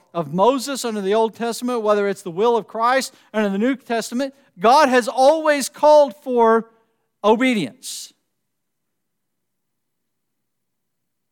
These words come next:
In Matthew chapter twenty-eight, as Christ is giving his disciples his final commandments, he tells them, teaching them to observe all things whatsoever I have commanded you.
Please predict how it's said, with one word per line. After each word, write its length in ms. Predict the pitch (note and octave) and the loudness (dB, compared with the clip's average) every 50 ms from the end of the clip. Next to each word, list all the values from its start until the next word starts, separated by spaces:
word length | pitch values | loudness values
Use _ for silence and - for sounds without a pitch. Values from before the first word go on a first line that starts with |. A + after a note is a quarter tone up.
| _ _ _ _ _ _ _ _ _ _ _ _ _ - | _ _ _ _ _ _ _ _ _ _ _ _ _ -6
In 140 | F3 F#3 | -4 -2
Matthew 320 | F#3+ G#3 A3 A3 - A3+ G3+ | 0 0 0 -2 -2 -6 -4
chapter 320 | - A3+ G#3 G3+ - A3 | -2 -2 -2 -2 -4 -8
twenty-eight, 460 | F3+ - G#3 G#3+ G#3+ G#3+ A3 A3+ G#3+ | -10 -8 -6 -4 -2 0 0 0 -2
as 120 | G3 E3 - | -2 -6 -8
Christ 360 | - G#3+ A3 A3 G#3 - - | -6 -4 -2 -2 -2 -4 -8
is 80 | F#3 D#3 | -12 -6
giving 480 | D3 G3+ G#3 G3+ G#3+ G#3 F#3+ F3 D3 _ _ _ _ _ _ _ _ _ _ _ _ _ _ _ _ _ - | -2 -2 -2 0 -2 -4 -4 -6 -8 _ _ _ _ _ _ _ _ _ _ _ _ _ _ _ _ _ -4
his 140 | G3 G#3 F3+ | -2 -2 -2
disciples 540 | F#3 F#3+ - A3 G#3+ A3+ A#3 A3 G#3+ F#3 | -2 -4 -2 0 0 0 0 -2 -4 -8
his 140 | F3 F#3+ E3 | -6 -8 -6
final 520 | - A3 A3 A3 A3+ A3 G#3 F#3+ E3 - _ _ _ _ _ _ | -4 -2 0 0 2 2 0 0 -2 -6 _ _ _ _ _ _
commandments, 460 | - G#3 G#3 A3+ B3+ C#4 B3+ A3+ F3 | -2 0 2 2 2 0 -2 -2 -4
he 120 | - A#3+ A3+ | -6 -8 -6
tells 340 | - A#3+ B3+ C4+ C4+ G#3+ B3+ | -4 -2 0 0 0 0 -2
them, 160 | A#3+ G#3+ F#3+ | -4 -4 -4
teaching 400 | - B3 C#4 B3 - B3+ B3 A#3 | -4 -4 -6 -6 -4 -4 -4 -2
them 160 | A#3 A#3 A3 | -2 -4 -4
to 140 | - A#3 G#3+ | -2 -2 -4
observe 420 | G3 E3+ D#3+ A3 A#3+ B3 A#3+ G#3+ | -4 -4 -2 0 0 0 0 0
all 220 | A3+ A3+ A#3+ B3+ B3 | 0 0 2 2 0
things 300 | B3 C4 A#3+ A3+ G3 G#3+ | -2 -4 -6 -4 -4 -2
whatsoever 720 | A#3 A#3 A#3 A3 G#3 A#3+ A#3 - B3 A#3+ A#3+ A3+ G#3+ A#3 | -4 -4 -4 -2 -2 -2 -2 -2 -2 -4 -4 -4 -2 -2
I 100 | A3 A3 | -2 -2
have 120 | G#3+ G#3 | -2 -4
commanded 560 | - G#3 G#3 G#3+ A#3 B3+ C4+ B3 F#3+ D3 - - | -6 -8 -8 -6 -6 -6 -6 -6 -6 -8 -10 -16
you. 160 | B3 A3 | -20 -20